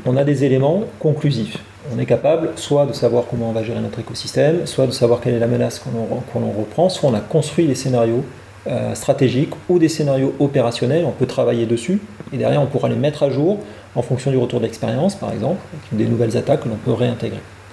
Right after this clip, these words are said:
Donc à chaque fois un atelier, c'est ça, et dans la méthode, on, on voit que, euh, on préconise des, des profils particuliers que l'on met autour de la table. À certains moments, on va faire venir, si possible,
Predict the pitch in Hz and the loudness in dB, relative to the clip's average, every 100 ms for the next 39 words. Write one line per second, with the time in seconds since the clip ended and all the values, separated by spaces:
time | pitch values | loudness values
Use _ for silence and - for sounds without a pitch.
0 | - - 123 135 185 185 202 185 165 151 | -20 -8 0 2 2 0 0 -2 0 0
1 | 196 147 - 160 233 - - - - 131 | -2 -2 -2 -2 -4 -12 -20 -16 -4 0
2 | 165 170 170 156 170 208 202 - 147 143 | 2 2 2 2 0 0 -2 -2 0 2
3 | 143 139 139 143 139 135 170 196 - 151 | 2 0 -2 0 0 2 0 0 0 2
4 | 165 175 127 127 123 123 - 131 131 190 | 2 2 2 0 2 2 0 -2 -2 -2
5 | 190 160 190 196 - - - - - - | 2 2 2 0 -6 -12 -16 -18 -20 -18
6 | - 127 127 135 131 135 - - - 214 | -10 -2 2 2 2 2 2 0 2 0
7 | 226 - - 151 - 156 - 143 120 139 | 0 -10 -2 -2 0 -6 -2 0 2 0
8 | - - - - 131 123 123 131 131 120 | -2 -12 -18 -2 2 4 4 2 2 0
9 | 113 107 101 - - - - - 104 143 | -2 -2 -8 -10 -20 -20 -16 -4 0 0
10 | 156 156 147 151 143 113 123 117 120 127 | 2 2 2 0 0 0 0 0 0 -2
11 | 127 110 - - 139 160 151 - 165 | -4 -8 -10 -4 -2 0 -2 0 0